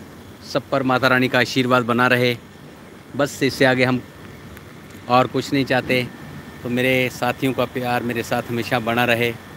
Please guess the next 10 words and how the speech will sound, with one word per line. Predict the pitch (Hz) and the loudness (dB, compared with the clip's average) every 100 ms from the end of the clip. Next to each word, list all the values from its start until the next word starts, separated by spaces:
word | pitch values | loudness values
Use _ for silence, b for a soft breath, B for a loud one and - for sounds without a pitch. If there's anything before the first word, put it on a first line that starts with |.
| - - - 120 | -18 -18 -10 -4
बस | 123 - - - | -4 -4 -8 -4
मैं | 123 123 123 | 0 2 2
हमेशा | 120 117 127 | 2 0 0
यही | 117 117 127 | 0 2 2
दुआ | 123 120 | 2 0
करूँगा। | 123 117 120 120 120 - - - - - - - - - - - - - - - | 0 -2 0 -2 -4 -10 -10 -10 -12 -10 -10 -10 -12 -12 -12 -14 -12 -12 -12 -6
तो | 120 | -4
जय | 101 123 | 2 4
माता | 131 135 135 | 6 4 2
दी। | 143 | 0